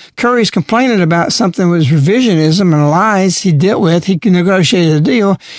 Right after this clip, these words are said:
and then he says, "I don't know how to interpret it." I thought we got a good deal. You cannot deal with enemies. You can love 'em. That's true, as the writer wrote.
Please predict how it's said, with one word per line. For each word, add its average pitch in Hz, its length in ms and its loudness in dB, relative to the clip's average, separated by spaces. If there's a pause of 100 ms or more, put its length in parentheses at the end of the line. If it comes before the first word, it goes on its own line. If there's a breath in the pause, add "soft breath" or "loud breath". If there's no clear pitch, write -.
(140 loud breath)
and 214 160 0
then 247 80 0
he 226 60 0
says, 208 340 0
"I 208 80 0
don't 233 300 -2
know 233 160 0
how 240 220 -2
to 262 60 0
interpret 262 500 -2
it." 123 200 -6 (1800)
I - 80 0
thought 214 200 -2
we 220 80 -2
got 240 160 0
a 240 40 -4
good 277 180 -2
deal. 180 220 0 (280 loud breath)
You 190 120 0
cannot 208 540 -2
deal 170 260 2
with 175 160 -2
enemies. 135 760 -2 (280 loud breath)
You 214 120 -2
can 160 180 -2
love 190 160 0
'em. 220 180 -2 (1080)
That's 165 220 -4
true, 175 300 -2
as 147 120 0
the 170 80 0
writer 139 300 0
wrote. 135 440 -6